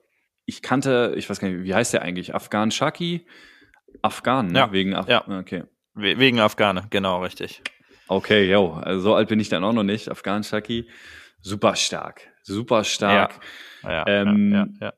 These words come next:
Speaker 1: woher muss man ihn kennen? Ich weiß nicht, verfolgst du ihn schon länger? Kannst du uns da vielleicht ein bisschen was zu sagen? Seit wann gibt's den eigentlich? Weil ich muss ganz ehrlich gestehen, wie gesagt, ich bin komplett raus. Ich hab den heute das erste Mal gehört.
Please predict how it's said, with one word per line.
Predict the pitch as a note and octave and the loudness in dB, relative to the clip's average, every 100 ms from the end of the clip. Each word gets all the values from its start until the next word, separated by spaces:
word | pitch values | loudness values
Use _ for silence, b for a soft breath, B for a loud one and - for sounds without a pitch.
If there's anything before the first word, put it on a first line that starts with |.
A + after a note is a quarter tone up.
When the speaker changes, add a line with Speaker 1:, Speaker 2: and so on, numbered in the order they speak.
| _ _ _ _ _ _ _ _ | _ _ _ _ _ _ _ _
Speaker 1:
woher | A#2 G2+ A#2+ F#3+ E3 A#2 C#3+ C#3 | -10 -2 4 6 6 6 6 6
muss | A2+ C3 D#3 | 4 2 2
man | D3 C#3+ | -2 -2
ihn | C3 | 0
kennen? | C3 C#3 A#2+ | 2 2 2
Ich | G#2+ | 2
weiß | A#2+ G#2 | 0 0
nicht, | G#2+ - | -2 -2
verfolgst | G#2+ C3+ C3+ - | 0 0 0 -4
du | B2+ | -4
ihn | B2+ | -4
schon | - A#2+ | -2 0
länger? | A2 C#3 D3+ C3+ | 2 2 0 0
Kannst | C3+ C3+ - | -2 -4 -4
du | |
uns | B2+ B2+ | -4 -2
da | B2 | -2
vielleicht | A#2+ A2+ A#2+ | -2 -2 -2
ein | A2 G2+ | -2 -2
bisschen | C3 C#3 D3 | -4 -2 -2
was | C#3+ C3+ | -2 -2
zu | C#3 | -2
sagen? | A#2+ G#2+ A#2+ C3 C3 B2 F#2+ F#2 | 0 2 2 2 -2 -4 -4 0
Seit | G#2+ G2+ | 2 4
wann | G#2+ G2+ | 2 0
gibt's | A#2+ - | -2 -2
den | G#2+ | -4
eigentlich? | D#2+ F#2+ A2 F#2+ | -4 -4 -4 -2
Weil | F#2 D#2+ | -2 -4
ich | - | -2
muss | A#2+ A#2+ | -2 0
ganz | B2+ C#3 | -2 -2
ehrlich | F2+ A2+ | -2 -6
gestehen, | A#2 - A2 | -6 -2 0
wie | |
gesagt, | G#2 F#2+ | 0 -2
ich | F2+ - | -4 -8
bin | G2 | -4
komplett | G#2 C3+ C3+ | -2 -2 -2
raus. | C#3+ G#2 | -4 -4
Ich | |
hab | - | -4
den | G#2+ F#2 | -2 2
heute | F#2 C#3+ E3+ E3+ F3+ | 6 6 4 0 -2
das | - F#2 - | -6 -8 0
erste | B2 B2+ - A#2+ | 2 2 2 0
Mal | G2+ G2 | 2 4
gehört. | F#2 E2+ G#2+ B2+ | 2 0 4 4